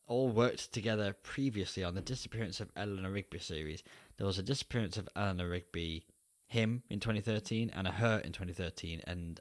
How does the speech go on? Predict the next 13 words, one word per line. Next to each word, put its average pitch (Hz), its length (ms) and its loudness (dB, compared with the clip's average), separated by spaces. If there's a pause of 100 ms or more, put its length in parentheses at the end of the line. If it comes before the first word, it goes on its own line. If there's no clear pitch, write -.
a 90 100 -4
them 85 360 2
in 85 220 -4
twenty - 240 -6
fourteen. 62 560 -6 (1400)
So, 98 380 2 (640)
I 95 60 -2
mean, 104 140 2
that's - 200 -4
weird. 95 260 0
They 101 180 -2
all 101 160 0
just, 95 180 -4